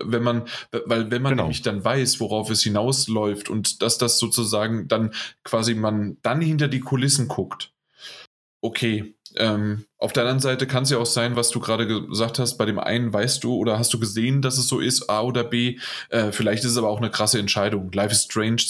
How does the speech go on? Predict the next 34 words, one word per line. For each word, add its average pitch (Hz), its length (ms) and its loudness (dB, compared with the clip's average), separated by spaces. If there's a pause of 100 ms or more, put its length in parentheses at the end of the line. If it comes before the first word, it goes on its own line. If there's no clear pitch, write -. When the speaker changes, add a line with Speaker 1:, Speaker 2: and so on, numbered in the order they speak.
(140)
Speaker 1:
eins 110 340 2
hatte 117 180 0
zum - 140 0
Beispiel 107 320 0
auch 107 200 0
zum - 160 -4
Schluss - 260 0
einfach 107 180 0
nur 107 100 0
noch 101 220 -2
A 101 100 2
oder 104 240 0
B, 107 340 -2 (360)
ähm, 101 400 0 (100)
und 110 340 -6
eine 113 60 0
Speaker 2:
Ach 110 80 0
so, 107 60 2
Speaker 1:
krasse 90 140 2
Speaker 2:
ja, 90 60 2
Speaker 1:
Entscheidung. 82 280 0
Speaker 2:
klar. - 100 -14 (300)
Ja, 80 160 0
na-, 69 140 -2
natürlich. 87 420 0 (500)
Ähm, 90 360 0
ja. 76 120 0
Speaker 1:
Muss 147 240 2
Speaker 2:
Und, - 120 2
Speaker 1:
jetzt - 100 -4
nicht - 160 0
Speaker 2:
äh, - 20 2
Speaker 1:
schlecht 101 240 -4
sein. 80 160 -2